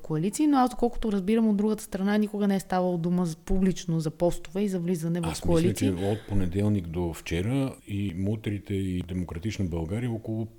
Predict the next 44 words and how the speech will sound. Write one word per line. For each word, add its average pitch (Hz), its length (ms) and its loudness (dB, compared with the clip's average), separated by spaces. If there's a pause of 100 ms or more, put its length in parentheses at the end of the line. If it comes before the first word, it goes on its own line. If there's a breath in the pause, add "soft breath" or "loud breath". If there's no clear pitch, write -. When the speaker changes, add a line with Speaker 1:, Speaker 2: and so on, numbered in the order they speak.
(220)
Speaker 2:
петдесет 95 460 0
пъти - 220 0
повториха, 104 600 -2
че 95 160 -8
не 95 100 -2
искат 90 300 -6
постове. - 500 -8 (280 soft breath)
Speaker 1:
И 151 60 -8
ти 170 120 -8
сега 175 180 0
защо 175 240 -4
не 180 60 0
викаш 185 240 -4
на 190 60 -6
хората 180 300 -2
мутрите? 165 560 -2
Те 175 120 0
са 190 220 -2
"изправи 170 600 0
се, 247 300 0
мутри 220 480 6
вън". 226 320 12 (100)
Speaker 2:
<laughs> - 80 -8
Окей. - 340 2
Speaker 1:
Няма 190 300 10
никакви 220 340 2
мутри, 262 380 6
не 220 100 8
са 208 140 2
казали, 165 400 4
че 156 120 -6
са. - 180 -8 (320 loud breath)
Speaker 2:
Както 107 340 2
и 104 80 4
да 92 140 4
е. 82 80 2
Та, 101 320 0 (200)
петдесет 107 400 2
пъти 113 200 -2
повториха, 92 720 0 (180)
а 95 260 -2 (220)
отсреща 117 500 -2
петдесет 110 520 2
пъти, 139 420 2